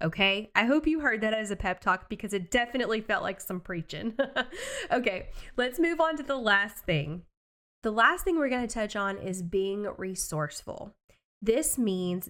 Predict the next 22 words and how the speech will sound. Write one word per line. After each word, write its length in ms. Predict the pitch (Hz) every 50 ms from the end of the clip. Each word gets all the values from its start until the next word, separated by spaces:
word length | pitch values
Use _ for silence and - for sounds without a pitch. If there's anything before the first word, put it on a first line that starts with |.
| - -
that 440 | 202 180 175 170 160 - - 185 -
the 80 | 185
V 320 | 175 175 196 214 277 330 262
A 420 | 185 165 160 160 165 190 - - _
does 160 | - 190 185 -
their 180 | 202 190 180
best 420 | 175 170 175 160 170 185 - - -
to 120 | - 208
empower 640 | - - 185 196 185 - - 208 208 214 220 214 202
themselves 920 | 170 185 180 180 180 - - - 175 156 139 147 143 156 - - - - - _ _ _ _ _ -
before 360 | 196 190 196 - 214 208 202
they 160 | 196 185 185
reach 360 | 185 190 202 226 226 220 -
out 320 | 214 190 190 185 - - -
to 400 | - - 285 262 233 208 190 180
the 100 | 180 180
C 380 | 170 - - 214 190 - 196 185
E 40 |
O 220 | 175 175 160 160 165
with 260 | 175 180 175 175 170 -
a 100 | - -
question. 640 | - - - 151 151 - - - - - - 220